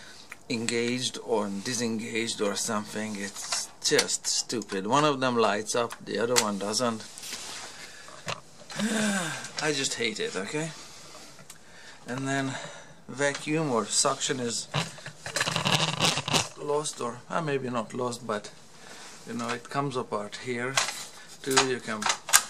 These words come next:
pull out some of the components. Of course, like I said, it loses some vacuum or some suction at every single point. And,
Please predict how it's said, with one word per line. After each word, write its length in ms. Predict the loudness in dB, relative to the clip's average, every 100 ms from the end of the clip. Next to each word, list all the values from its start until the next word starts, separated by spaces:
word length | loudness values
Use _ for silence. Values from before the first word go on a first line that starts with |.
| -2
pull 220 | 2 4
out 180 | 4 2 -6 -16 0 2
some 360 | 2 2 -4
of 160 | -4 -4
the 80 | -6
components. 760 | -4 -4 -2 0 2 0 -2 -8 -12 -12 -8
Of 140 | -6
course, 300 | 2 2 4
like 200 | -2 0
I 60 | 4
said, 240 | 4 2
it 160 | -4 -2
loses 540 | 0 2 2 2 0 -10 -10 -10 -10 -8
some 600 | -2 0 4 4 4 -2 -10 -18 -18 -18 -16
vacuum 640 | -12 -6 -4 -4 -4 -2 -2
or 100 | -2
some 260 | 0 2
suction 540 | 2 2 2 0 -2 -2
at 160 | -6 -8
every 240 | -8 -6
single 520 | -6 -4 -4 0 -2 -2 -10 -12
point. 380 | -2 0 0 -2 -10 -14 -14 -14 -12 -12 -12 -12 -8
And, 400 | -8 -6 -6